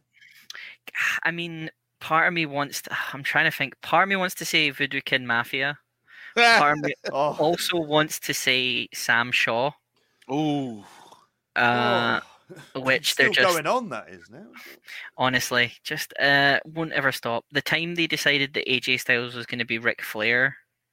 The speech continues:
Speaker 2: Yep.
Speaker 1: um, that
Speaker 3: Oh.
Speaker 1: was awful. Um, and the one that they will always pay for, for the remainder of their, uh, time, uh, in trying to interact with other companies,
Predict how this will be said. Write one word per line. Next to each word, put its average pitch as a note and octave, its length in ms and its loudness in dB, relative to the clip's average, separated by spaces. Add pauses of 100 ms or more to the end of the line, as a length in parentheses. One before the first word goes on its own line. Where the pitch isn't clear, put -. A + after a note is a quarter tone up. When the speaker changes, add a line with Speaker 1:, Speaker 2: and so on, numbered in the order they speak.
(360)
Speaker 2:
Yep. C3+ 300 2
Speaker 1:
um, A#2+ 760 0 (300)
that G#2+ 200 2
Speaker 3:
Oh. - 40 -12
Speaker 1:
was A#2+ 260 -6
awful. A2+ 500 -4 (580)
Um, A#2+ 680 -2 (560)
and C3+ 200 4
the C3 100 4
one D3 360 2
that C#3 140 -2
they C3+ 120 4
will B2+ 160 -4
always C3 500 0
pay B2+ 240 -2
for, C#3+ 320 -2
for C#3+ 200 -4
the C3 120 -2
remainder B2+ 420 -2
of B2 160 -4
their, C3 260 -2 (200)
uh, C3 240 0
time, C3+ 420 -4 (100)
uh, C3 60 -2
in B2 240 -2
trying B2+ 300 0
to B2+ 80 0
interact B2 340 2
with C3+ 160 -6
other B2+ 220 2
companies, C#3 500 -6